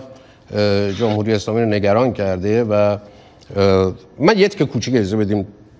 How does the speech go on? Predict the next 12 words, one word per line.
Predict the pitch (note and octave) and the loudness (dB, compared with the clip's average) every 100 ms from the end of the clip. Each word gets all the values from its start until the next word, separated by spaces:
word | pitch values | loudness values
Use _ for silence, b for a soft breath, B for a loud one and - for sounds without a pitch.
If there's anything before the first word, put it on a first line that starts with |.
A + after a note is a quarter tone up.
| _ | _
بخونم | E3 - B2 G#2 | 2 2 2 2
براتون | G2 F#2+ G#2+ F#2+ B B B B - | 2 0 -4 -6 B B B B 0
که | C3 B2 A#2 A2+ - - | 2 4 0 -4 -10 0
تایمز، | C3+ C#3 C#3 C3+ C3 B2 G#2+ A#2+ A#2 A2 G2+ F#2+ E2 - G2+ | 2 4 2 2 0 0 0 2 2 2 0 -4 -8 -14 0
تایمز | C#3 D3 C3 | 2 2 2
آف | B2+ | 2
اسرائیل | A#2+ - C3 F3 | 0 2 2 2
از | D3 C#3 | 0 0
قول | D3 | -2
ساندی | C#3+ B2+ A2+ G#2+ | 0 0 2 0
تایمز | - - C3 D#3+ C#3+ G#2 A2 | -2 2 4 4 0 -2 -2
نوشت | A#2 D3 D3 | 0 0 -2